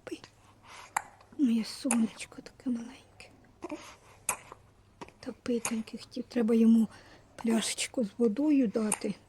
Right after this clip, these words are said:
Ну, що була коло нього. Бо молочко він дуже погано п'є. А, воно спека і, ну, такого він не хоче. Він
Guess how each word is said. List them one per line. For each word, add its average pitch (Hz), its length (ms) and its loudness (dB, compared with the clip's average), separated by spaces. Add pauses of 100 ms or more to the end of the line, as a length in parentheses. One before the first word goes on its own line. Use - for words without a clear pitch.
(1000)
Ну, 220 100 2
що - 200 -6
була 214 340 -4
коло 214 180 -2
нього. 202 340 0 (260)
Бо 226 120 -4
молочко 233 520 2
він 220 160 6
дуже 208 260 -2
погано 208 360 -6 (300)
п'є. 202 240 -4 (1120)
А, 311 40 -8 (360)
воно 214 240 -2
спека - 480 -4
і, 202 400 -4 (320)
ну, 190 280 -4 (760)
такого 214 420 2
він 196 260 4
не 202 80 2
хоче. - 460 -6
Він 196 140 -2